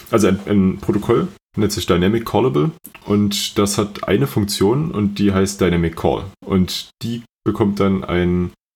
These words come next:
ähm, Array aus Tuples, was quasi jedes Argument beschreibt, was dann übergeben wird. Jeweils aus einem String und, äh, interessanterweise einem, einem festen Typen. Und gibt im Endeffekt einen Result zurück.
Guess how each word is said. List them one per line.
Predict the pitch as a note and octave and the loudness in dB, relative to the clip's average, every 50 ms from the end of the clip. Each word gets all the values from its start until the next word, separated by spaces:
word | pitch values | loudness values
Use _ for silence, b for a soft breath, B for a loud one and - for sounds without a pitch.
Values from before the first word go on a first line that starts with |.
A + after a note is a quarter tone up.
| _ _ _ - | _ _ _ -4
ähm, | E2 F2+ F2+ F2+ | 0 2 2 2
Array | - F2 F2 F#2 A2 - | 4 4 4 4 4 4
aus | - G2 G2 - | 2 0 0 -2
Tuples, | - - B2+ A#2 - D3+ D#3+ F3+ F3 - - | -4 -4 -2 0 2 2 2 2 0 -4 -4
was | - G2+ - - - | -4 -4 -4 -6 -2
quasi | - G#2 G2 F#2 F2 F2+ | 0 2 2 2 2 2
jedes | F2 G2 G2+ G2+ F#2+ - - | 2 2 4 2 2 0 -2
Argument | G2 - F#2+ E2+ F2 F2+ G#2+ B2+ - - - - - - | 0 0 0 0 2 0 0 -2 -4 -6 -10 -12 -12 -10
beschreibt, | - - - G3 - - - - - - - | -10 -4 0 0 0 0 -2 -6 -10 -4 -2
was | G2 G2 - - | -2 -2 -2 -2
dann | G#2+ G#2 G#2 G#2 G#2 G#2 G#2 - _ _ _ _ _ _ _ _ _ - - | -2 0 0 -2 -4 -6 -10 -14 _ _ _ _ _ _ _ _ _ -8 -2
übergeben | G2+ G2+ F#2+ - G2+ A2+ B2+ | 0 2 2 2 2 2 0
wird. | C3 D3+ - - - _ _ B B B _ _ - B B _ _ - | -2 -4 -6 -8 -14 _ _ B B B _ _ -20 B B _ _ 0
Jeweils | G#2 F#2+ G#2 G2+ F#2 | 2 2 4 2 2
aus | F#2+ - | 0 0
einem | G2+ F#2+ | -2 -2
String | - - - - A#2+ C3 C#3 D3 - | -2 -4 0 2 2 2 2 2 2
und, | - - G#2 G#2+ A2+ A2 - - - - - | 2 2 2 2 0 -2 -4 -6 -8 -4 -2
äh, | D2+ F#2 D#2 | 0 2 2
interessanterweise | E2+ G2 - - - F2+ F2+ F2+ G#2+ F#2 F2+ F2+ E2+ F2 | 0 0 -2 -2 -2 0 0 2 2 2 2 2 2 2
einem, | F2 E2+ E2+ E2+ E2 E2 E2 E2+ | 2 2 2 2 0 0 -2 -2
einem | F2+ F#2 D#2+ | -4 -4 -2
festen | - - F#2+ - - G2 F#2+ | 0 -2 -2 0 -2 -4 -4
Typen. | - A#2 A#2 C#3+ D#3 F#3+ F#3+ - _ _ _ _ _ _ B B B B B B B _ _ _ _ _ _ G#2+ | -4 -4 -2 -2 -2 -4 -4 -8 _ _ _ _ _ _ B B B B B B B _ _ _ _ _ _ 2
Und | G#2+ A2 G2+ - | 2 2 2 0
gibt | A#2 - - | 0 0 2
im | G2 | 2
Endeffekt | - G2 G2+ G2+ G2 F2 - | 2 2 2 2 0 0 0
einen | G2 F2 | 0 0
Result | F2+ F2+ - F#2 E2+ E2 - | 0 0 2 2 2 2 0
zurück. | - E2+ F2 F2+ - - - | -2 -2 -2 -2 -2 -6 -12